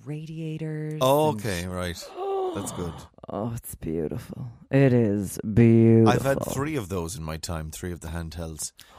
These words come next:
Speaker 2: This is the issue. They don't last, unfortunately.
Speaker 1: And
Speaker 2: And
Speaker 1: until
Speaker 2: you
Speaker 1: I
Speaker 2: gotta clean
Speaker 1: ever
Speaker 2: the
Speaker 1: move
Speaker 2: filter as well is another thing that they say.
Speaker 1: Yes.
Speaker 2: Filter regularly.
Speaker 1: There is a, there is a day that when I get into a house that has a space, like a, an under the stairs,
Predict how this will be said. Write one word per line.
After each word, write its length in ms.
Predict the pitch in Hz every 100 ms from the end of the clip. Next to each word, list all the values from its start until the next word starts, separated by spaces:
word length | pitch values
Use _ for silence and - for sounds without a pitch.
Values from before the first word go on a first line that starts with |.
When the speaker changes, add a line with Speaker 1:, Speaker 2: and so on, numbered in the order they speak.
| - 123
Speaker 2:
This 140 | 117
is 40 | 113
the 180 | 110 117
issue. 420 | 110 90 80 73 -
They 260 | - 90 90
don't 380 | 80 101 92 85
last, 540 | 85 78 71 - - _ _ _ _
unfortunately. 840 | 85 78 85 82 - 78 71 69 _ _ _
Speaker 1:
And 360 | 180 165 160 - _ _ _ _ _ _ _ -
Speaker 2:
And 180 | 165
Speaker 1:
until 260 | 165 - 202
Speaker 2:
you 60 | 202
Speaker 1:
I 20 | 196
Speaker 2:
gotta 20 |
clean 80 | - 151
Speaker 1:
ever 80 | 151
Speaker 2:
the 80 | 143
Speaker 1:
move 100 | 147
Speaker 2:
filter 340 | 110 - 80
as 120 | 73 76
well 180 | 80
is 80 | 71
another 200 | 73 73
thing 220 | 78 80
that 100 | 73
they 80 | -
say. 320 | 76 - 76 73
Speaker 1:
Yes. 280 | 165 151
Speaker 2:
Filter 260 | 95 87 92
regularly. 340 | 82 82 73 151
Speaker 1:
There 100 | 160
is 140 | 180
a, 120 | 185 - _ _ _ _
there 160 | 156
is 100 | 170
a 80 | 165
day 480 | 170 156 127 113 - _ _ _
that 180 | 135 - _
when 200 | _ -
I 40 | 139
get 160 | 139
into 180 | 135 139
a 40 | 135
house 220 | 131 127
that 100 | 120
has 160 | 123
a 40 | 110
space, 360 | - 127 104
like 120 | 123 120
a, 120 | 131
an 220 | 127 127
under 240 | 139 139 139
the 140 | 131
stairs, 640 | - 143 127 101 - -